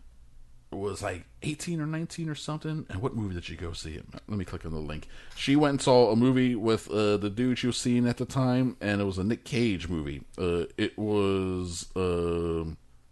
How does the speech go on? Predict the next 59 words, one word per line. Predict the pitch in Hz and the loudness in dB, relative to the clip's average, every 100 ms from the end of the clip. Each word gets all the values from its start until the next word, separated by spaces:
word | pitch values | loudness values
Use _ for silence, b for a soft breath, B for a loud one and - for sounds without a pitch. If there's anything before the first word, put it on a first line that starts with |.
| _ - B B B B - | _ -20 B B B B -16
let | - | -12
me | 69 | -12
see. | - 82 80 | -12 -12 -4
And | 110 104 | -2 -2
she, | - 113 - | -4 -6 -4
she | 123 127 | 0 4
had | 131 120 | 4 2
to | 104 | -2
tell | - 107 117 98 | -4 0 0 0
him | 90 87 82 | -2 -4 -6
this | 87 | -6
story | - 104 82 73 - | -4 -2 -2 -4 -8
'cause, | 90 80 - | -8 -6 -4
uh, | 87 82 80 - - - | -4 -4 -6 -12 -18 -10
he | |
was | 104 | -4
like, | 92 | -2
"Nick | 131 156 | -2 0
Cage | 139 139 | 2 2
was | 120 | 2
getting | 101 139 | 2 2
irritated." | 123 131 139 127 | 2 2 2 2
I | |
was | 113 101 | 2 0
like, | 98 | 0
"Look, | 120 - | -2 0
I'm | 110 | 0
really | 110 120 | 2 2
intimidated | 113 - 143 135 139 131 | 0 0 2 4 4 4
by | 127 | 2
you, | 131 139 123 | 4 4 4
and | |
I | 110 | 2
need | 120 | 2
to | 107 | 0
tell | - 156 | 4 4
you | 127 | 4
something. | - 104 90 82 B B B B B | 0 -4 -4 -10 B B B B B
I | |
have | - | -2
to | 113 | -2
tell | 120 160 | 2 4
you | 180 | 4
the | |
story. | 165 - 156 | 2 2 4
Once | 127 127 | 4 4
I | 123 | 0
tell | - 131 | 2 2
you | 127 | 2
the | 120 | 0
story, | - 123 123 123 123 | 0 2 2 2 0
it | - - | 0 -2
will | 110 113 | 0 0
be | 110 110 | 2 -2
fine." | - 117 117 92 71 | -2 -4 -2 -2 -4
And | - | -6
the | 95 | -6
story | - 92 113 131 | -6 -4 -2 0
is, | 95 92 | -2 -2